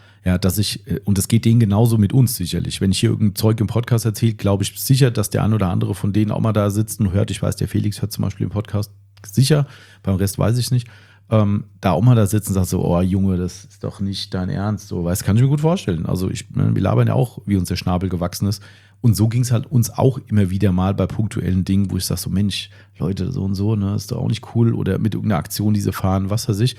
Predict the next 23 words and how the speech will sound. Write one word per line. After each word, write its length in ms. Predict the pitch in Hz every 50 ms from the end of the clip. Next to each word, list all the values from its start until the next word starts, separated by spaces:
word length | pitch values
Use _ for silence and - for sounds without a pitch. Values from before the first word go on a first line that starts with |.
| - - - - _ _ _
Und 140 | - 95 90 104
darum 320 | 104 127 147 156 151 147 - -
fand 260 | - - - 120 117 113
ich 80 | -
super 300 | - - 143 139 165 147
gut, 320 | 123 117 131 156 156 - - - - _ _ _
dass 220 | - 110 107 -
man 80 | 123 110
mal 120 | 110 110 107
diesen, 400 | 110 110 101 107 107 101 92 - - - _ _ _ _ _ _ -
diese 380 | 104 98 90 98 95 92 87 - - - -
virtuelle 720 | 101 87 98 110 - - 123 - 127 156 156 151 143 - - - _ _ _ _ _ _ _ -
Distanz 500 | 113 101 - - 117 120 131 160 151 -
überbrückt 640 | 123 113 104 98 87 - - 175 180 - - - - - _ _ _ _ _ _ _ _ -
und 100 | 120 113
sagt, 240 | 104 123 123 120 -
„Komm, 220 | - 143 135 - -
lass 140 | - 110 120
uns 100 | 135 127
doch 100 | - 135
mal 80 | 123 110
hinsetzen 560 | 107 117 131 139 143 143 135 - - 139 135
und 280 | - - 113 117 104